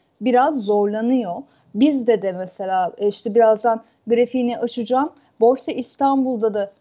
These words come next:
güzel yerlerdeyiz ama mesela bir bin beş yüz elli seviyesinin üzerine yerleşemiyor. E, bin beş yüz sekseni göremiyoruz. Dolayısıyla hani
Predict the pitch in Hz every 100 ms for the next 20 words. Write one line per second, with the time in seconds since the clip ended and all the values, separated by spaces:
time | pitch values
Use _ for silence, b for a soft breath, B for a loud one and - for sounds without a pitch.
0 | _ 208 226 269 294 277 233 208 208 190
1 | 180 202 294 - 233 233 233 233 - 247
2 | 240 240 233 226 240 233 b b - 240
3 | 247 285 277 247 262 277 277 269 220 214
4 | 226 220 202 202 233 339 330 311 311 320
5 | 294 208 175 233 b b - 208 208 247
6 | 269 277 269 269 240 233 269 269 269 277
7 | 240 185 214 - _ _ _ 254 269 320
8 | 320 - 349 330 320 320 320